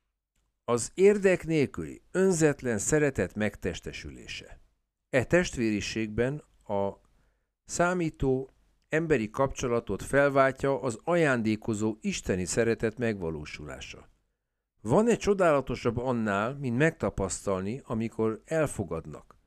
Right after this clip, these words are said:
amint vagyunk, törődnek velünk, érdek nélkül, meghallgatnak, ítélkezés nélkül, megbocsátanak, neheztelés nélkül?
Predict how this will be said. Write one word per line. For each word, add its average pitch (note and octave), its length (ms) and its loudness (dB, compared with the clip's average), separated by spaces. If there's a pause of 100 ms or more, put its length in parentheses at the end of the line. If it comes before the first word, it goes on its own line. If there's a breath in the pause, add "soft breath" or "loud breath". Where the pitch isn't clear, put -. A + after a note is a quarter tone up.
amint C#3+ 380 -2
vagyunk, F#2 540 -2 (260)
törődnek C3 640 4
velünk, - 460 -14
érdek D#3+ 500 2
nélkül, - 500 -4 (220)
meghallgatnak, A#2 960 -2 (140)
ítélkezés F#2+ 840 -2
nélkül, - 500 -16 (320)
megbocsátanak, G#2+ 1040 -2 (280)
neheztelés A#2 800 -2
nélkül? - 440 -18